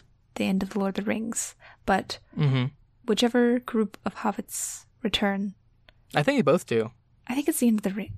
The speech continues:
Speaker 1: in, end of The Lord of the Rings, because, like, there's somebody
Speaker 2: Mm.
Speaker 1: who's, like, taken over and they have to, like, battle politically. And it's, like, this whole big thing at
Speaker 2: Mm.
Speaker 1: the very end. And there's all this other stuff happening as, like, you know, everything wraps up. But, like, they still have this, like, headache at home they have to deal with,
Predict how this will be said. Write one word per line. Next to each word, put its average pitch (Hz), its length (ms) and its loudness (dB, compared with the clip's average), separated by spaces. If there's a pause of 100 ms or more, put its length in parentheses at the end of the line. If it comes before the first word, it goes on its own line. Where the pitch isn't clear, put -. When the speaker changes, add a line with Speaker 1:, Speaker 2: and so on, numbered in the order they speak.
Speaker 1:
in, 214 260 0 (200)
end 208 160 0
of 196 140 -6 (220)
The 208 100 -4
Lord 196 180 -4
of 185 60 -10
the - 80 -10
Rings, - 300 -10
because, - 360 0
like, 214 240 2 (240)
there's 220 160 4
somebody 254 320 6
Speaker 2:
Mm. 262 40 2
Speaker 1:
who's, 240 180 6
like, 196 180 -2
taken 214 400 0
over 214 480 2 (320)
and 208 140 4
they 208 60 6
have 220 180 2
to, 202 80 -2
like, 185 240 -2
battle 190 320 4
politically. 269 720 2 (320)
And 214 80 2
it's, 196 80 -4
like, 202 120 0
this 196 140 -2
whole 226 180 2
big 220 180 4
thing 180 240 6
at 226 80 4
Speaker 2:
Mm. - 20 -2
Speaker 1:
the 226 60 -4
very 208 300 4
end. 180 540 2
And 185 100 0
there's 190 120 0
all - 140 6
this 185 100 4
other 240 140 -2
stuff - 200 -2
happening 180 520 -4 (360)
as, 185 200 0
like, 175 180 -6
you 180 60 0
know, 175 240 0 (100)
everything 190 300 0
wraps 180 300 0
up. 190 260 0
But, 202 100 -2
like, 180 180 0
they 185 120 0
still 202 180 -2
have 196 160 -2
this, - 160 -6
like, - 320 -6 (220)
headache 190 340 -2
at 180 80 0
home 185 220 -4
they 190 80 -6
have 208 140 -6
to 202 60 -8
deal 202 200 0
with, 175 360 -6